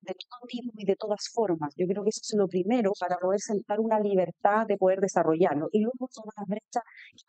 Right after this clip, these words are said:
día más tenemos desde casa, las mujeres, eh, precisamente las mujeres que somos cuidadoras, que somos madres, que, eh, etcétera, como también las brechas y las diferencias que todavía tenemos en el ámbito laboral y de desarrollo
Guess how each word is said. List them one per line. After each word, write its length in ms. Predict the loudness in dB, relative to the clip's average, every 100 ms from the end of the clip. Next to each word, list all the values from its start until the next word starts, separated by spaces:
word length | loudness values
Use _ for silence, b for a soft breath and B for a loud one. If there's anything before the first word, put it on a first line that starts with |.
| _
día 160 | -8 -6
más 120 | -6
tenemos 320 | -4 -2 -2 -4
desde 200 | -6 -10 _ _ _ _ _ _ _ _
casa, 320 | -4 -2 -4 -4 _ -10
las 120 | -8
mujeres, 460 | -8 -10 -8 -8 -10 _ _ B B B 4
eh, 260 | 6 6 2 0
precisamente 580 | 0 0 0 -4 -4 -8
las 100 | -12
mujeres 380 | _ -2 0 0
que 120 | -4
somos 220 | -2 -4 -2
cuidadoras, 480 | -2 -2 -2 -6
que 80 | -8
somos 240 | -4 0 2
madres, 360 | 0 0 -8 -6 -2
que, 80 | 0 0 -4 -4
eh, 160 | -4 -4
etcétera, 440 | -6 -8 -2 0 -2 B B -4
como 200 | -2 0
también 480 | -4 0 0 0 -4
las 220 | 0 2
brechas 300 | 2 0 0
y 20 | 0
las 120 | 2
diferencias 480 | 2 2 2 0 -6
que 100 | -2
todavía 260 | 0 2 2
tenemos 380 | 2 0 -2 -6 B B
en 140 | 0
el 100 | 2 0
ámbito 440 | -2 -4 -2 -2 -2
laboral 340 | -4 0 0 2
y 100 | 2
de 140 | 2
desarrollo 680 | 0 0 2 2 2 2